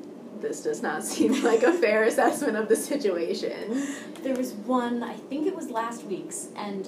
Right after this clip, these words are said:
Speaker 2: it was about a man who called in about his wife, and he was like, "Is this a problem that just my wife has?"
Speaker 1: Oh, yeah.
Speaker 2: That guy.
Speaker 1: And, like, a bunch of
Speaker 2: And
Speaker 1: people
Speaker 2: all the
Speaker 1: called
Speaker 2: people
Speaker 1: in.
Speaker 2: called in. Oh,
Speaker 1: <laughs> Yeah.
Speaker 2: my God! And they were like, "Dude, maybe the problem's with you.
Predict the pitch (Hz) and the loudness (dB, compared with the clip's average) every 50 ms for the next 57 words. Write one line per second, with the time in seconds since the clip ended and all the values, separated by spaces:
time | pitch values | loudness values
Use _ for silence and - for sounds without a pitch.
0 | 180 - - 208 208 208 208 202 208 202 202 190 185 185 190 196 190 196 202 202 | -8 -8 -8 -8 -6 -6 -8 -8 -6 -4 -4 -2 -2 -4 -4 -6 -6 -6 -6 -8
1 | 202 - - - 202 196 196 190 190 185 185 180 170 180 - - - - 175 165 | -8 -10 -8 -6 -6 -6 -4 -4 -6 -4 -4 -4 -4 -6 -8 -10 -8 -6 -4 -4
2 | 170 175 170 - - - - 180 175 170 175 175 170 - - - - - - - | -4 -4 -6 -8 -10 -8 -8 -8 -8 -8 -8 -10 -12 -12 -12 -14 -14 -16 -16 -14
3 | - - 247 226 202 214 208 190 - - - 190 - - 208 202 - 240 - - | -10 -8 -6 -6 -2 -2 0 -2 -2 -4 -6 -8 -8 -8 -8 -6 -6 -6 -4 -2
4 | - 202 208 208 226 226 208 - 175 175 - 180 185 202 - - 202 175 165 175 | -2 -2 -2 -2 -2 -4 -4 -2 -4 -4 -4 -4 -4 -6 -6 -6 -6 -4 -4 -4
5 | 180 175 180 175 226 254 254 - 381 240 254 262 254 247 247 240 226 214 202 190 | -4 -4 -2 -2 -2 -2 0 6 10 10 12 12 12 10 10 8 10 10 10 10
6 | 202 220 247 - - 311 285 285 320 277 262 254 262 254 254 240 214 220 226 262 | 10 8 6 6 6 6 6 8 8 8 8 8 6 6 6 6 6 6 6 6
7 | - 294 302 320 - - - 349 359 349 - 392 392 - 440 370 - 381 330 - | 6 8 10 10 12 12 12 10 10 10 10 10 10 10 8 8 8 8 8 6
8 | 294 285 - - 330 349 392 370 320 302 226 214 262 - - 294 - 285 302 285 | 2 -2 -2 4 6 8 10 10 8 8 6 6 6 6 6 6 6 6 6 6
9 | 277 277 277 294 302 285 254 196 - - 339 285 - - - 180 185 202 226 294 | 8 8 8 8 8 6 4 2 2 4 4 4 4 2 -2 -4 0 2 4 6
10 | 311 392 392 415 - - - 339 311 311 339 330 330 320 320 320 349 - 269 277 | 8 8 6 4 0 -2 0 2 2 4 2 2 0 0 0 0 0 0 0 0
11 | - - - | 0 -2 -4